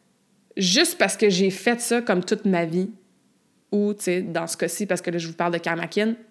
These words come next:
parce que je le fais depuis les sept dernières années. J'ai commencé à me poser des questions de genre, « Il se passerait quoi si demain matin, je delete mon Facebook au complet ? »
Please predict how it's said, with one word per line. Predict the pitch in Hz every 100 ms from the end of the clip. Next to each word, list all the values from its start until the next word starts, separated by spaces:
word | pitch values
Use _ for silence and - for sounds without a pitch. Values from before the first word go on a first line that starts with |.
| -
parce | 220 214
que | 208
je |
le | 190 175
fais | 202
depuis | 175 170
les | 170
sept | 170 185
dernières | 175 170 165 165
années. | 170 202 - _ _ _ _ _ _ _ _ _ _ -
J'ai | 196
commencé | 202 190 185
à | 277
me |
poser | 240 202 233
des | 220
questions | 180 175 226
de | 226
genre, « | 190 196 208 -
Il | 208
se | -
passerait | 277 320 - 202
quoi | 220 294
si | 330 - 233 240
demain | 185 196 208
matin, | 185 190 240
je | 208
delete | 170 190 214 214
mon | 180
Facebook | 185 170 196 202
au |
complet ? » | 185 170 180 175